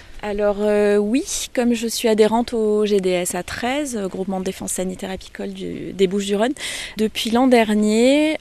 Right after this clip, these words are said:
euh, je participe à un, des tests de, de piégeage.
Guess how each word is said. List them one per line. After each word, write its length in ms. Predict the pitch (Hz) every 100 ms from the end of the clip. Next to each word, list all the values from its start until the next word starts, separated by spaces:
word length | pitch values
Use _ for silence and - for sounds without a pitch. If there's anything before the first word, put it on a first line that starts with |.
| 196
euh, 580 | 202 202 196 202 196
je 80 | 202
participe 760 | 214 202 - 220 - 254 254 -
à 760 | 214 208 202 196 190 185 - 190
un, 280 | 185 180
des 300 | 180 175 185
tests 420 | 190 233 233 - 214
de, 480 | 190 190 185 185
de 160 | 180 185
piégeage. 640 | - 226 202 185 196 202